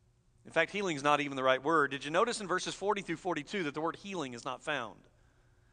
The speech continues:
Instead, we find the word clean. Leprosy could not be healed, it had to be cleansed.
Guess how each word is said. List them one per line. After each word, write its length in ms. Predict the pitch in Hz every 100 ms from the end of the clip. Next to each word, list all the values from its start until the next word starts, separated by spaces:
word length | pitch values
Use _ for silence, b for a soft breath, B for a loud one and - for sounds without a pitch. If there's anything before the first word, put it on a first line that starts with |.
| _ _ -
Instead, 260 | 156 214
we 120 | 196 190
find 200 | 202 185
the 60 |
word 260 | 170 151 -
clean. 640 | - 185 185 131 90 78 - _ _ _ _ _ _ _ _ _ _ _ _ _ _
Leprosy 500 | 170 240 262 254 254
could 240 | 196 240 208
not 240 | 196 190
be 140 | 190
healed, 560 | 175 247 233 190 170 165
it 160 | 180 175
had 220 | 190 180
to 60 |
be 100 | 170
cleansed. 1000 | - - 214 214 190 156 135 113 110 -